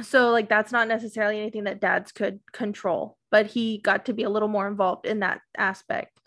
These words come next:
But I just think that, like, from the beginning, the moms are the ones that the babies look to. And then as they get older, usually, like, if they get hurt or if something happens, like, it's just out of instinct and habit and comfort,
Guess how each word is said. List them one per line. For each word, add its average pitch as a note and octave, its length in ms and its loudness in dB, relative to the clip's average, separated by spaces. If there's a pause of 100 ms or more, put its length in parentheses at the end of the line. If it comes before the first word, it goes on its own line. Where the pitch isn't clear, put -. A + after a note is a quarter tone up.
(460)
But A3+ 840 6 (600)
I A#3+ 160 2
just B3+ 220 0
think A#3+ 200 -4
that, A3 160 2
like, G#3+ 180 -6
from B3 320 -2
the A#3+ 80 -2
beginning, A3 720 -2 (180)
the A3+ 80 2
moms A3 460 2
are A3 60 2
the A3 100 -2
ones G#3 180 -2
that G#3+ 80 -20
the G#3+ 80 -6
babies G#3 380 -2
look B3+ 200 -2
to. A#3+ 240 4
And A3 80 -2
then A3+ 140 2
as A3 240 0
they A#3+ 100 0
get A3+ 240 -4
older, G#3 720 2 (1040)
usually, A#3 520 0
like, G#3+ 240 0
if G#3+ 100 -8
they A3+ 120 -4
get A#3+ 140 -2
hurt - 520 0
or A3 160 0
if A3 80 -6
something B3 240 -6
happens, C4 500 -2
like, G#3+ 280 -4 (200)
it's - 180 -2
just A3+ 380 -2
out A3 160 4
of A3 160 2
instinct A3+ 560 -6
and G#3+ 100 -2
habit G#3 480 0
and G3+ 140 -8
comfort, A3+ 480 -4